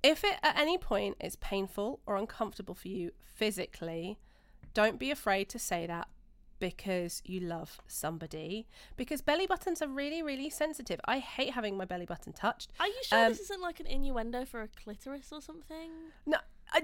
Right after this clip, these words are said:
Speaker 1: genuinely, like, I get it, but I think it can be weird being fetishized. I think you should definitely have com-, uh, confidence in your stomach and in your outie, because everybody looks different, and that is cool. But if at any point you feel uncomfortable with it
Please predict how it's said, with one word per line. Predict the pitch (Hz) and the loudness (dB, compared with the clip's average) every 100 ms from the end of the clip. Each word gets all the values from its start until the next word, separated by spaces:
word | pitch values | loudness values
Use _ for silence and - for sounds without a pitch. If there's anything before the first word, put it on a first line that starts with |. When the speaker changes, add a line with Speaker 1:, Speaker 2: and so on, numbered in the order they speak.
| - | 6
Speaker 1:
genuinely, | - 415 508 494 359 285 254 311 - | 8 8 10 8 10 10 8 6 4
like, | 285 262 - - | 6 6 2 4
I | 285 247 - | 6 6 6
get | 269 277 | 8 10
it, | 392 - - | 8 4 4
but | 285 254 196 - - - - 247 | 8 10 8 4 -6 -20 0 6
I | 254 | 6
think | - 320 359 | 4 0 0
it | 349 | -2
can | - 339 | 0 0
be | 349 339 330 | 2 2 0
weird | 220 220 269 247 196 - - | -2 -2 2 4 2 0 0
being | 214 202 - - | 2 2 0 -4
fetishized. | 226 - - 185 180 220 - | -6 -4 -6 -4 -2 0 2
I | 233 | 2
think | 262 233 | 2 -4
you | - | -6
should | 214 - | -2 0
definitely | 220 262 269 | 0 0 -2
have | - - | -2 0
com-, | 180 - - | -2 0 0
uh, | 196 | 0
confidence | - 233 220 196 - - | 0 -2 0 -4 -4 -6
in | 196 208 | -4 0
your | 226 | 0
stomach | 269 240 214 269 - - - - | 0 2 2 2 -4 -20 -20 0
and | 190 233 | 2 4
in | |
your | 277 | 4
outie, | - 214 - 214 - | 6 6 6 0 0
because | 202 208 226 208 - | -4 -2 0 0 2
everybody | 214 262 285 302 | 2 2 0 2
looks | 330 - | 2 2
different, | 381 381 202 196 - | 0 0 0 0 6
and | 220 226 226 - - - - - - | 8 8 4 -2 -12 -20 -20 -20 4
that | 214 233 | 6 6
is | 269 | 2
cool. | - 320 - - - - | 2 2 2 -4 -14 4
But | - 277 202 - | 10 10 10 6
if | 226 | 4
at | 254 | 4
any | 302 | 4
point | 285 247 | 2 -2
you | |
feel | 233 220 | 0 0
uncomfortable | 214 240 208 180 180 | 0 -2 -4 -6 -8
with | 175 | -4
it | 160 - | -4 -4